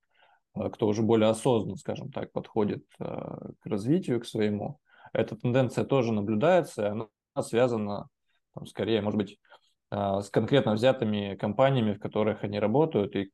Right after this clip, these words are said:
подходами этих компаний. Например, если человек в своей, в своём направлении, скажем так, в своём отделе достаточно вырос, и, э,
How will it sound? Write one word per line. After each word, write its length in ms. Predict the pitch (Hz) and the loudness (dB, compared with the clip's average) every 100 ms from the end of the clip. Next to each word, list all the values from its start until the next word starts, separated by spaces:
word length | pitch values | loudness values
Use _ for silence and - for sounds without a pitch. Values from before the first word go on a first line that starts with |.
| _ | _
подходами 500 | 110 - 127 107 101 | -8 -2 2 2 0
этих 220 | 98 - - | -4 -8 -10
компаний. 440 | 95 - 92 101 | -10 -6 -6 -4
Например, 440 | 110 117 120 104 98 | -4 -2 0 -2 -4
если 180 | - | -8
человек 500 | 113 117 117 127 117 - | -4 0 2 2 0 -2
в 40 | |
своей, 720 | - 110 117 117 110 101 98 | -4 2 4 4 2 0 -4
в 60 | 117 | -8
своём 280 | - 113 107 | 0 2 2
направлении, 520 | 101 113 110 104 95 | 2 2 2 0 -4
скажем 260 | - 98 | -6 -4
так, 140 | 92 90 | -4 -6
в 40 | |
своём 360 | - 113 113 107 | 0 2 4 4
отделе 400 | 107 110 92 - | 2 2 0 -4
достаточно 720 | - 110 - 117 110 - 107 | -6 -6 -2 0 0 -2 0
вырос, 480 | 120 110 98 - - | 2 2 2 -4 -6
и, 360 | 110 107 101 135 - - - - 117 _ | 0 0 0 -4 -16 -20 -20 -20 -20 _
э, 880 | - - 60 - - 98 - - - | -6 -4 -4 -4 -4 -6 -6 -8 -10